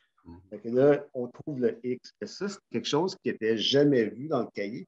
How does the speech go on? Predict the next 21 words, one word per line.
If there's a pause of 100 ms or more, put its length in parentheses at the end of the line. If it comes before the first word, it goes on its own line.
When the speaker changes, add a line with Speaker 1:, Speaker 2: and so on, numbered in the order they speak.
Speaker 1:
C'est
ça.
Ben,
Speaker 2:
Le
Speaker 1:
c'est
parce
qu'en
fait,
il
y
a,
il
y
a
comme
une
résolution
algébrique
de
deuxième
secondaire